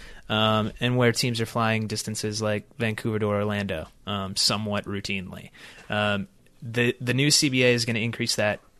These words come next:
significantly. Teams will have to take eight regular season legs.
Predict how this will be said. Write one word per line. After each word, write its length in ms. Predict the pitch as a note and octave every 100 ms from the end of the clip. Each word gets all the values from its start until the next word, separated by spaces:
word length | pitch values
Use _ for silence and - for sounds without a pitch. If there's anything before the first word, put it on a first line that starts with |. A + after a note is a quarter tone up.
| _
significantly. 720 | - A#2 A#2+ - - - -
Teams 320 | - C3+ C3 B2
will 160 | B2
have 500 | - - A#2 B2+ -
to 120 | - G2+
take 420 | - E2+ - - - - _
eight 240 | C3 B2 -
regular 520 | A#2 A2 A2 A2 A2 G#2+
season 500 | - G#2 G#2 G2 F#2+
legs. 480 | F#2+ - - -